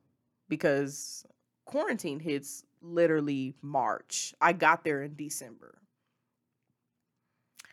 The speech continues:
So I go through that year, that the rest of sophomore year through quarantine, and the whole first semester of junior year. Go back to school the end of junior year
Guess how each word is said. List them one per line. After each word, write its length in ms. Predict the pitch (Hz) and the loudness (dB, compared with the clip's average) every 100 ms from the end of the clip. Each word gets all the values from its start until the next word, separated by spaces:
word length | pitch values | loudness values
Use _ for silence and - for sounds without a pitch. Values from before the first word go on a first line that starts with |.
| _ - | _ 2
So 120 | 330 | 4
I 60 | |
go 140 | 403 294 | 6 4
through 260 | 247 226 180 | 4 2 6
that 280 | 190 202 - _ _ _ | 6 6 0 _ _ _
year, 680 | 175 175 175 170 175 190 180 | -4 4 8 8 8 6 6
that 300 | 175 190 165 | 8 8 6
the 100 | 160 | -2
rest 400 | 147 214 247 - | 0 -2 -2 -8
of 160 | 196 190 | -12 -12
sophomore 480 | - 175 185 180 | -8 -6 -6 -8
year 320 | 165 156 156 156 - | -8 -6 -6 -8 -6
through 180 | 143 143 | -4 -4
quarantine, 720 | 151 143 135 139 139 131 135 - _ _ | -2 -2 -2 -4 -8 -8 -12 -16 _ _
and 300 | - 135 117 - _ _ _ _ _ _ _ | -10 -8 -10 -14 _ _ _ _ _ _ _
the 100 | - | -8
whole 400 | 143 - 196 190 | -8 -4 -2 -2
first 320 | 185 170 170 175 | -4 -4 -6 -6
semester 400 | 151 151 151 139 | -8 -8 -4 -4
of 120 | 135 | -6
junior 320 | 127 104 82 - | -10 -12 -14 -20
year. 220 | - - _ _ - | -20 -20 _ _ -2
Go 180 | 165 175 | 4 4
back 240 | 175 170 165 | 4 -2 -4
to 80 | |
school 480 | 160 - 156 147 147 - _ _ | -16 -10 -6 -6 -8 -14 _ _
the 100 | - | -10
end 180 | 190 214 | -4 -4
of 80 | 190 | -4
junior 320 | 175 170 160 | -6 -4 -4
year 560 | 151 147 151 147 156 | -4 -4 -4 -4 -8